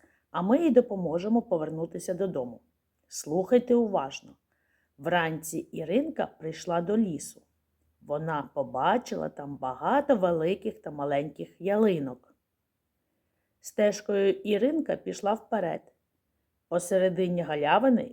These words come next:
вона побачила величезний, могутній дуб. Праворуч від дуба росли квіточки. Ліворуч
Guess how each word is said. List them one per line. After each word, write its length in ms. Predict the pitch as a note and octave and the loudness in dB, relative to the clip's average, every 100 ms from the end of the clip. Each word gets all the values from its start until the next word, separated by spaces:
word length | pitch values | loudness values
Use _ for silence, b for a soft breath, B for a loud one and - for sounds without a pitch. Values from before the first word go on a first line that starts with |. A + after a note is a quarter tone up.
| - | -12
вона 220 | D#3 D#3 | -10 -10
побачила 640 | - C#3+ D#3 E3+ - D#3+ | -8 -4 -2 -2 -4 -8
величезний, 1300 | D3+ D3 C#3+ - - G3 B3+ B3+ A3+ G#3 G#3 G#3 F#3+ - _ _ _ _ _ _ - | -6 -4 -6 -8 -2 4 6 6 4 -2 -2 -2 -4 -10 _ _ _ _ _ _ -10
могутній 1000 | D3+ C#3+ - F#3+ A#3 A#3 A3+ G#3 F#3+ | -6 -6 0 4 8 6 4 -2 -2
дуб. 400 | F3 C#3 F#3+ E3+ - _ _ _ _ _ _ _ _ - | -4 -4 -4 -4 -10 _ _ _ _ _ _ _ _ -6
Праворуч 640 | D#3+ E3 C4+ F4+ D4 - | -2 4 6 6 2 0
від 280 | F3 E3 C3+ | -6 -6 -8
дуба 480 | C#3+ C#3 F#3 A3+ b b b b | -10 -4 -4 -4 b b b b
росли 340 | - F#3 - E4+ | -4 -2 0 -2
квіточки. 760 | - D4 D4 B3 - D#3+ C#3+ _ _ _ _ _ _ _ _ _ - | -2 -4 -4 -6 -10 -14 -18 _ _ _ _ _ _ _ _ _ -2
Ліворуч 960 | A3 E4 D#4 A3 G#3 F3+ G3 C4 - | 4 6 4 4 4 6 2 -2 -10